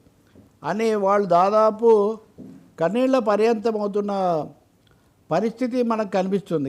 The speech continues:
కానీ ప్రభుత్వం నుంచి మటుకు దీని మీద స్పందన లేదు. ఇప్పుడు జగన్కు సవాలు విసరండి, జగన్ను ఖండించండి,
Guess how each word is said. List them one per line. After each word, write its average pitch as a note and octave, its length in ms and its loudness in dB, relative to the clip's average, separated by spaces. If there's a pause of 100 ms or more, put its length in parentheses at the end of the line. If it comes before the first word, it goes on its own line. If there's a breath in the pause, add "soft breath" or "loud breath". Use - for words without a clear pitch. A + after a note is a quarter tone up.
కానీ B3 120 -2 (100)
ప్రభుత్వం B3+ 460 2
నుంచి B3 220 -2
మటుకు B3 240 0 (120)
దీని C4 220 2
మీద C4+ 180 2
స్పందన A#3+ 300 0 (100)
లేదు. D#3 180 -4 (580 soft breath)
ఇప్పుడు D#3 200 -2 (120)
జగన్కు A#3+ 520 2
సవాలు A3+ 360 6
విసరండి, A3 380 2 (140)
జగన్ను G#3+ 340 0
ఖండించండి, G#3+ 600 2